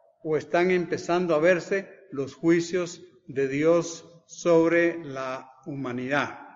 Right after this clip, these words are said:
En este año tuvimos y tenemos el famoso virus de Wuhan, la gripe de Wuhan,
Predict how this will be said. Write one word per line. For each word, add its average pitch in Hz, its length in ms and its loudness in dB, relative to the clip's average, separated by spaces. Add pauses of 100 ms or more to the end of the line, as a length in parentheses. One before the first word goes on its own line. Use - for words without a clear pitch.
(1120)
En 170 160 4
este 208 300 0
año 214 320 2
tuvimos 190 720 -2
y 160 140 -6
tenemos 165 760 0 (360)
el - 260 -6
famoso 160 840 0
virus 170 380 0
de 147 160 2
Wuhan, 170 880 0
la 127 120 -4
gripe 151 400 -4
de 127 100 -4
Wuhan, 151 800 -2